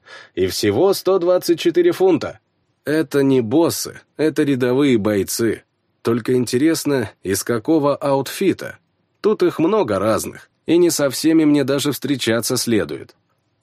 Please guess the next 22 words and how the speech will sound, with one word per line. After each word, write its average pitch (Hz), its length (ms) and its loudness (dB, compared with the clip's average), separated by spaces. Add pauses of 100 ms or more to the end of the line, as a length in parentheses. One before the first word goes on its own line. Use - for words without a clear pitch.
(160)
«Мы 117 300 0
раньше 147 400 0
не 147 140 2
встречались?» 151 840 -2 (600)
вдруг 98 380 -4
спросил 110 480 -4
смуглый. 82 640 -4 (840)
Акцент 127 600 -2
американский, 120 880 -2
чистый, 117 600 -2
скорее 123 460 -2
даже 123 320 0
бруклинский 135 680 0
говор. 95 580 -2 (340)
Может 147 500 0
быть 139 240 0
человеком 143 600 0
Антинуччи, 127 760 0 (400)
но 151 160 -4
это 180 240 -2
крайне 170 340 2
сомнительно. 147 760 0